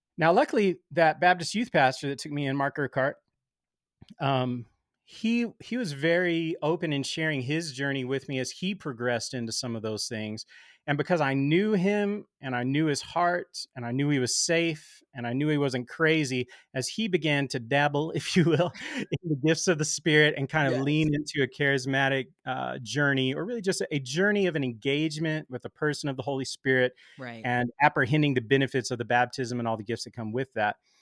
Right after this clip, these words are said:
Speaker 1: I was able to follow along with him in that. And so I will say, though, that it still was a couple of years in, even in my engagement with Holy Spirit, when I began to realize, "Oh, this is a person.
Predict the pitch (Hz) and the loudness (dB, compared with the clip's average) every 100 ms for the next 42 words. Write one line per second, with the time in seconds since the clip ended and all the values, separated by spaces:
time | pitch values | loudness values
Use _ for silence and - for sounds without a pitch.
0 | _ _ 143 165 165 139 123 - 131 123 | _ _ 2 4 2 2 -2 2 6 8
1 | 131 131 127 123 117 117 120 123 123 117 | 8 6 4 2 0 -2 0 0 0 0
2 | 123 123 120 107 - 127 143 107 95 104 | -2 0 -4 -6 -6 -4 -2 -4 -6 -8
3 | - _ _ _ _ - 127 127 - 139 | -12 _ _ _ _ -8 -6 -4 0 0
4 | 131 151 190 330 - 196 185 175 165 156 | 2 0 0 -2 0 2 4 4 0 -2
5 | _ _ _ _ _ _ - 165 160 - | _ _ _ _ _ _ -4 -2 -2 -6
6 | - 226 285 214 143 139 147 _ _ 147 | -4 -2 2 2 2 -2 -6 _ _ -4
7 | 147 151 220 226 180 143 156 147 127 - | -4 -2 -4 -4 -6 -4 -2 -2 -4 0
8 | 185 196 165 175 202 269 262 196 175 135 | 2 4 2 -2 -2 0 0 0 0 0
9 | 113 135 165 185 190 165 190 185 175 - | 0 0 0 0 -4 -4 -2 -2 -2 0
10 | 196 190 - _ _ _ 147 156 156 147 | 2 2 -2 _ _ _ -2 0 0 0
11 | 165 139 120 135 170 160 143 156 156 262 | 0 0 -2 0 2 2 0 -2 -6 -6
12 | 247 147 - - - 131 151 - - 87 | -4 -6 -6 -16 -2 2 2 0 -6 -10
13 | - | -14